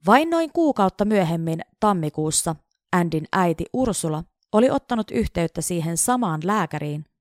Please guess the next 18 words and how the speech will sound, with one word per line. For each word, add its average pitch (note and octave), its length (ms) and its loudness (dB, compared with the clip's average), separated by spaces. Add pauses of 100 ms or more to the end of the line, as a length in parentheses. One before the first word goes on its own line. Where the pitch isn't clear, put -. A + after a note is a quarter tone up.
(340)
joka G3 180 2
oli A3 180 4
vuosia G#3+ 420 0
aiemmin D#3 480 -2
antanut D#3+ 460 -6
lausunnon, E3 640 -4 (260)
jonka F#3+ 280 0
mukaan F3 480 -2
Andy D#3 340 -4 (220)
oli F3+ 180 -2
täysin C#3+ 460 -4
parantunut. - 760 -10 (1500)
Tammikuussa G3+ 640 0
kaksituhatta A3+ 640 -4
viisitoista F3 720 -4 (320)
Andy A3 280 0
palasi E3+ 580 -2 (120)
tuon D#3+ 180 0